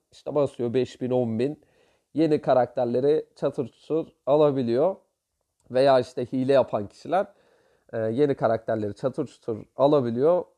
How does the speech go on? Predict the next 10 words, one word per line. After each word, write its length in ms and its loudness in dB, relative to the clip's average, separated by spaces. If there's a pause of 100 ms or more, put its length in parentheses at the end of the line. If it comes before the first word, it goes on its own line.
Fakat 560 -4
geride 380 2
kalanlar, 480 -2
işte 500 -6
para 180 0
yatırmayan, 500 -4
hile 260 -2
yapmayan 320 -2
insanlar 600 -4
da, 280 0